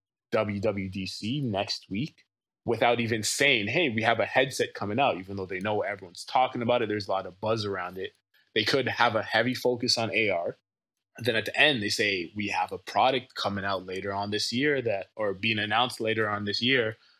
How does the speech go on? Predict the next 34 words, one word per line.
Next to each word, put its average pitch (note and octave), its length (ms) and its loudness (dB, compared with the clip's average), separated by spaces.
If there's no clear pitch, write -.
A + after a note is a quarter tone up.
that F#2+ 160 0
I F#2 80 -2
think, A2+ 320 -2
you G2+ 140 -4
know, A2 320 -2
everyone A2 500 0
in G#2+ 140 0
the G2+ 180 -4
A G#2+ 220 0
R G#2 200 2
community, A2 760 -2
everyone A2 320 0
in G#2 140 -2
the G2+ 80 -2
V G#2 200 -4
R G2 140 0
community A#2 640 0
is G#2+ 100 -4
gonna F#2+ 140 -8
be G#2+ 100 -4
excited C#3 440 4
about." G#2+ 320 2
So - 180 -4
that A#2 100 4
way B2 80 2
they G#2+ 260 0
kind D3 360 4
of D3+ 120 0
say D#3 300 2
it E3 220 0
without G#2 260 2
actually B2 560 2
saying C3+ 380 0
it. D#3+ 200 -2